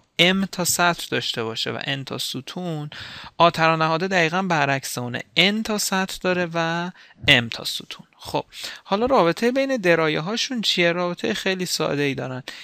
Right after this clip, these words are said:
بی آی و جی مساوی آی جی و آی هستش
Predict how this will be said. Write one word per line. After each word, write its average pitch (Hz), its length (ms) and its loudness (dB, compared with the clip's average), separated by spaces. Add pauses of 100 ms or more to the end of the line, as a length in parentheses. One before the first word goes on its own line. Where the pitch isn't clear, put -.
(160)
بی 220 420 2
آی 156 380 2
و - 20 -4
جی 170 720 2 (1900)
مساوی 156 720 -2 (100)
آی 196 640 0 (560)
جی 160 320 6
و 151 60 4
آی 123 240 2
هستش 139 960 -6